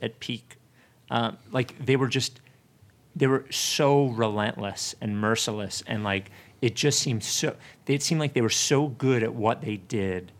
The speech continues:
uh, and they knew so much where they were going to go as opposed to where you were going to go, and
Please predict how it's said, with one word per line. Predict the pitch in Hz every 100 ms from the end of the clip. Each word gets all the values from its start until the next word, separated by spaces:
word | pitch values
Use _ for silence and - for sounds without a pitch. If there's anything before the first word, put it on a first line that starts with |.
| - - - _ -
uh, | 107 113
and | 113 113
they | 110
knew | 110 113 131 127
so | 113 - 139
much | 143 131 -
where | 120 113
they | 113
were | 107
going | 107 101 92
to | 95
go | 92 98 95 95
as | 110 107
opposed | 120 107
to | -
where | 104 101
you | 98 110
were | 113 104
going | 110 98
to | 90
go, | 101 101 92 92 - - -
and | 113